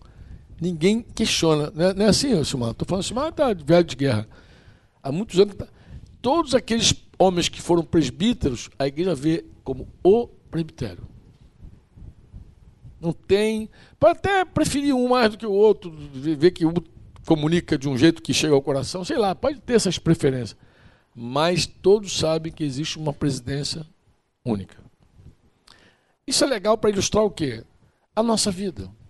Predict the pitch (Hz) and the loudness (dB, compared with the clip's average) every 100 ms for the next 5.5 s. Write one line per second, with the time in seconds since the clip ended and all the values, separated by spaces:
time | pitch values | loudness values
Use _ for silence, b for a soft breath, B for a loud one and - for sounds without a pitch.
0 | _ - _ _ _ _ - 131 156 147 | _ -20 _ _ _ _ -6 -4 -4 -4
1 | 147 147 127 110 98 - b b b b | -6 -6 -8 -8 -14 -20 b b b b
2 | - 185 - 165 139 - _ - 285 339 | -8 -6 0 0 0 -6 _ -2 -2 -2
3 | - 214 - 196 165 - 196 214 185 185 | 2 2 2 -2 -2 -4 -2 -2 0 -6
4 | - 165 190 202 180 180 180 156 233 - | -4 0 0 0 -4 -4 -4 0 2 0
5 | - - 131 107 98 | -2 -4 -4 -4 -10